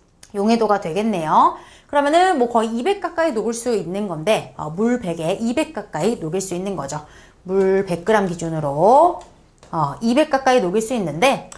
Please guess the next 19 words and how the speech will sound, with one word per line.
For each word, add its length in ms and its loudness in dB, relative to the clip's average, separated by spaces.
나는 320 4
물이 340 4
오십 240 0
밖에 180 2
없어. 480 -2
그럼 140 -4
절반 400 4
녹일 240 0
거 100 4
아니에요? 320 0
절반? 480 0
절반 320 -2
녹여도 400 2
뭐 100 -2
이제 120 -8
다 220 0
녹-, 260 -4
녹는다는 500 2
얘기죠. 600 2